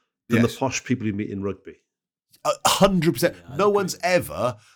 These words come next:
Speaker 2: done a shit in a pint at
Speaker 1: No.
Speaker 2: a cricket match that I've been at.
Speaker 1: There's none of that stupid laddish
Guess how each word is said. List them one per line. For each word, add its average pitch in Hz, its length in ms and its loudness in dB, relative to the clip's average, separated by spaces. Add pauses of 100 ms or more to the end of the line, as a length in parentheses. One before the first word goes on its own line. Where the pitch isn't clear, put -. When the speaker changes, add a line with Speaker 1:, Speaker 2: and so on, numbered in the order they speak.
Speaker 2:
done 110 160 -6
a 104 60 -6
shit - 400 0
in 117 100 0
a 98 80 -4
pint 90 500 -8
at - 60 -8
Speaker 1:
No. 147 220 6
Speaker 2:
a 95 40 -2
cricket 82 300 -12
match 90 240 -10
that 85 120 -10
I've 85 160 -6
been 82 180 -10
at. - 300 -12
Speaker 1:
There's 135 200 4
none 170 180 2
of 156 60 0
that 147 100 0
stupid 139 420 0
laddish 123 520 -2